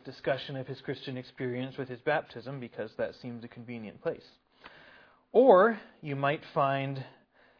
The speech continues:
that the person really has no confidence of eternity,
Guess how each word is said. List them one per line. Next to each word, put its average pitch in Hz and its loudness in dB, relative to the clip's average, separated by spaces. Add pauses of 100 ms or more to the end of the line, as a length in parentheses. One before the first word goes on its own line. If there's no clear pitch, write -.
(140)
that - -14
the 139 -6
person 143 -2
really 170 2
has 151 4
no 208 2
confidence 120 -8 (160)
of 120 -2
eternity, 123 -12